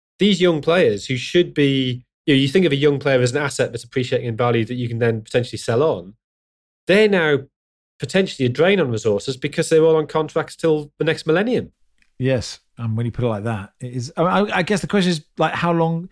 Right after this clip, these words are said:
Speaker 2: Chelsea, Chelsea aren't no-, notoriously patient, and it feels like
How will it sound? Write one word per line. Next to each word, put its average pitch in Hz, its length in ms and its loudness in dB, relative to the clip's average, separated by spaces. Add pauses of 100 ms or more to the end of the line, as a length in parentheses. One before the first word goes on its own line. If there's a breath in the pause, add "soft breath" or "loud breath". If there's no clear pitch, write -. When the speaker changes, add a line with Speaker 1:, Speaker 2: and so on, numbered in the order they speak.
(240 soft breath)
Speaker 2:
Chelsea, 175 420 -2
Chelsea 180 360 -2
aren't 156 160 -2
no-, 147 240 0
notoriously 139 760 0
patient, - 640 -2 (340 soft breath)
and 127 80 -8
it 151 80 -12
feels 196 500 0
like 127 380 -2